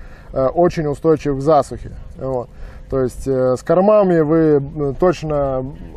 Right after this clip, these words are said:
м, заготовите необходимый объём кормов. Э, буквально вчера мы объезжали, э, хозяйство, которое возделывает этот гибрид, э, на силос, э, в Старощербиновском районе, да. Э, прогнозируемая дата уборки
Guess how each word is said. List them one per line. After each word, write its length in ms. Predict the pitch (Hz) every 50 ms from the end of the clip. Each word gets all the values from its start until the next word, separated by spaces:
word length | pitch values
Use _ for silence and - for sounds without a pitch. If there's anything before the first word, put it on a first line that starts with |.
| - - - - - 175 143
м, 460 | 123 123 123 123 123 127 127 135 123
заготовите 680 | 123 135 139 160 156 170 160 - 208 196 165 135 147
необходимый 580 | 147 156 156 - - 170 175 190 190 165 156 151
объём 260 | 151 156 156 151 143
кормов. 460 | 135 156 160 170 190 226 220 196 - - - - - - - - - -
Э, 220 | 147 135 131 131 131
буквально 500 | 135 151 147 - 202 202 190 180 170 160
вчера 360 | - - 185 190 196 175 156
мы 100 | 151 147
объезжали, 540 | 147 151 165 170 160 151 175 165 151 143 143
э, 460 | 139 131 127 - 143 139 135 131 127 -
хозяйство, 460 | 156 156 156 202 220 202 - - 165
которое 500 | 143 - 156 143 - 156 151 147 143 143
возделывает 600 | 143 147 156 156 147 165 160 151 151 143 139 131 131
этот 220 | 127 131 135 135
гибрид, 420 | 139 156 151 147 170 160 151 139 - -
э, 220 | 127 127 127 131
на 180 | 127 135 139 143
силос, 480 | - - 214 220 202 190 170 - - - -
э, 380 | 135 131 127 127 127 127 123 117
в 40 | -
Старощербиновском 840 | - - 131 151 147 - - 160 156 170 165 147 135 - - 139 135
районе, 400 | 139 147 160 180 196 190 170 151
да. 240 | 135 143 147 151 147 - - - - - - - -
Э, 260 | - 131 127 127 127 120 - -
прогнозируемая 880 | 156 175 170 185 185 190 175 202 208 185 180 175 170 165 165 165 160
дата 320 | 160 156 175 165 - - 160
уборки 720 | 160 156 156 151 143 165 175 175 160 143 - - 135 127